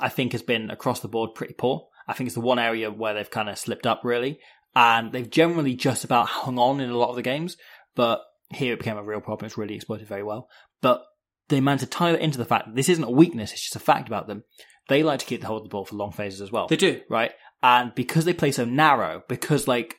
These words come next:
Speaker 1: I mentioned this in the video we did on them, but the space between the first man in the attacking line and the deepest man in the attacking line are, is so small. It's smaller than it is for any other team. It means you can kind of afford to keep hold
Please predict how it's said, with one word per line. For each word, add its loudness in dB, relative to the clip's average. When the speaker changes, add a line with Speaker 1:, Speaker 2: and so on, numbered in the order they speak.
Speaker 1:
I 0
mentioned -2
this -8
in -4
the -4
video 0
we -6
did -8
on -12
them, -14
but 0
the 2
space 2
between -4
the -6
first 2
man 0
in -10
the -10
attacking -8
line -8
and -10
the -8
deepest -4
man -2
in -10
the -14
attacking -10
line -10
are, 4
is -2
so 8
small. -2
It's -8
smaller 2
than -2
it -6
is -6
for -4
any -2
other -4
team. -8
It -2
means 4
you -4
can -8
kind -2
of -4
afford 0
to -14
keep 0
hold 0